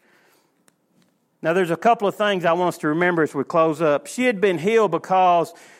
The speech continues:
there had been persistence in her asking. Where does this, uh, apply to us today? This is where I want us to hear.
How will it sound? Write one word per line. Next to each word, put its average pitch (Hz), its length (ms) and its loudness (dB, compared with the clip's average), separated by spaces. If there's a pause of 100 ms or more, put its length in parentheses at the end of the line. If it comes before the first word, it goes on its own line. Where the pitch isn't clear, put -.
(120)
there 208 160 4
had 180 140 0
been 180 220 0
persistence - 1200 -10 (1000)
in 147 160 -6
her 151 220 0
asking. 156 420 0
Where 214 160 4
does 180 100 0
this, 202 300 -2 (320)
uh, 151 220 -4
apply 190 400 4
to 170 80 0
us 170 200 0
today? 156 380 0
This 180 220 -2
is 160 100 -10
where 170 160 2
I 160 60 4
want 165 160 -2
us - 80 -10
to - 80 -8
hear. 147 460 -2